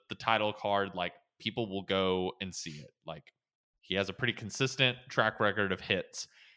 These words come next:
And now it feeling a little bit weird that he is moving into arguably, like, the biggest subgenre at the movies, which is the superhero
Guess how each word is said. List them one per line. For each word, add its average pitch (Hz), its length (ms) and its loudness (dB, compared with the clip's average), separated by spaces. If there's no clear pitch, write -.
And 110 240 2
now 113 340 6
it 113 220 2
feeling 220 240 8
a 175 60 10
little 208 180 10
bit 175 180 10
weird 123 380 6
that 107 320 8
he 123 400 0
is 113 540 2
moving 156 420 6
into 165 480 2
arguably, 135 640 4
like, 127 380 4
the 120 120 0
biggest 123 600 4
subgenre 120 840 4
at 127 160 6
the 127 80 0
movies, 127 420 2
which 113 180 -4
is 104 220 0
the 104 200 2
superhero 104 920 2